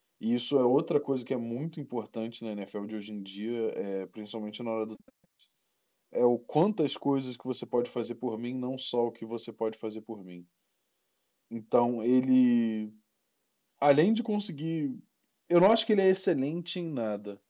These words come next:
mas é um cara que vai conseguir produzir em todas as posições que você botar ele.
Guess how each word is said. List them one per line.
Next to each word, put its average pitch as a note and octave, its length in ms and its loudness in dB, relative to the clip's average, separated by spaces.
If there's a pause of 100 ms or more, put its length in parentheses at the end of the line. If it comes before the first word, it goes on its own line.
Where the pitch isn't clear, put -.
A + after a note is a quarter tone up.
(760)
mas A#2+ 260 2
é C#3+ 60 6
um D3 100 0
cara C#3+ 300 4
que E3 100 -10
vai D#3+ 140 6
conseguir F#3+ 960 -4 (1400)
produzir F3 760 2
em F#3+ 140 -4
todas G3+ 460 4
as G#3 120 2
posições F#3 540 0
que - 100 -18
você E3 220 0
botar D3+ 400 0
ele. A2 380 0